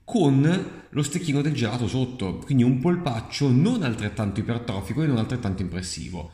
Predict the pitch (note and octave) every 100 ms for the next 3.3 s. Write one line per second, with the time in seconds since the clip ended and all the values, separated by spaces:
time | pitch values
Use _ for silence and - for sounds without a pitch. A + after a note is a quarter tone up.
0 | - _ _ - D#3 A#2+ A2 A#2+ A2 A2
1 | A2+ - D3+ C#3+ B2+ B2+ B2+ D3+ B2 G2
2 | G2 A#2+ C3+ B2 F3+ F3+ A#2+ G#2+ A2 -
3 | D#3+ F3